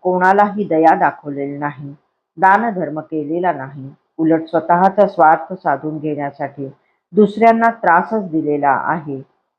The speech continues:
असे दुष्ट, निर्दयी लोक नानाविध यातना सोसून त्या मार्गाने यमलोकी जातात. पण ज्यांनी दानधर्मादी सत्कर्मे केली आहेत,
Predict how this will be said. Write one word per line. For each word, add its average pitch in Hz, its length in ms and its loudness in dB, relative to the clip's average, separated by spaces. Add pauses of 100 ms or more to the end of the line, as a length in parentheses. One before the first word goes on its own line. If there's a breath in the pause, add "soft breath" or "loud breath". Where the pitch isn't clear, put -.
असे 170 260 0
दुष्ट, 185 440 0
निर्दयी 151 720 0
लोक 127 160 -6 (440)
नानाविध 202 640 0
यातना 147 560 -2
सोसून 147 560 -8
त्या 160 300 0
मार्गाने 160 580 2
यमलोकी 156 600 -4
जातात. 131 340 -4 (600)
पण 185 180 4
ज्यांनी 175 380 4
दानधर्मादी 160 840 0
सत्कर्मे 175 580 -6
केली 151 420 -6
आहेत, 147 280 -6